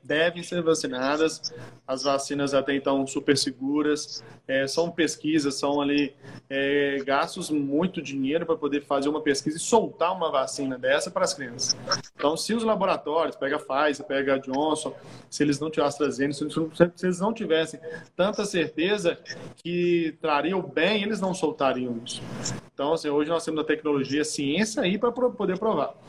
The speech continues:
Então, a minha, a Mariana, minha filha de seis anos, vou vacinar, isso aí é, não tenho dúvida nenhuma disso. É, acho que é mais uma vacina entre ela. É, nós demos pra ela vacina,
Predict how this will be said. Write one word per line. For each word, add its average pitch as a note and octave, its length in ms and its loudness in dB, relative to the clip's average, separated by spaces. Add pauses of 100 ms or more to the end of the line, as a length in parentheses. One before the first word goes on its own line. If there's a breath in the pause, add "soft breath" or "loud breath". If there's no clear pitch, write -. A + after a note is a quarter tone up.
(180 loud breath)
Então, C#3+ 200 0
a D#3+ 60 0
minha, D#3 120 2
a D3 80 2
Mariana, D#3 360 2
minha D3 160 -2
filha D#3 200 0
de D3+ 80 -6
seis D3 240 0
anos, F3+ 340 0 (440 loud breath)
vou D3+ 260 0
vacinar, F3 720 0 (220)
isso C#3+ 180 -2
aí D3 100 0
é, D#3 240 4
não C3 220 0
tenho C#3+ 240 2
dúvida D#3 320 0
nenhuma D3+ 320 0
disso. C3 480 -2 (360 loud breath)
É, C#3 420 0
acho C3+ 280 0
que - 80 0
é C#3+ 80 2
mais D3+ 320 2
uma E3+ 160 0
vacina E3 520 0
entre F#3 180 0
ela. D3+ 320 2
É, G3+ 240 0
nós A3+ 160 4
demos A3+ 160 -2
pra G#3+ 120 0
ela G#3 140 0
vacina, F#3+ 480 -2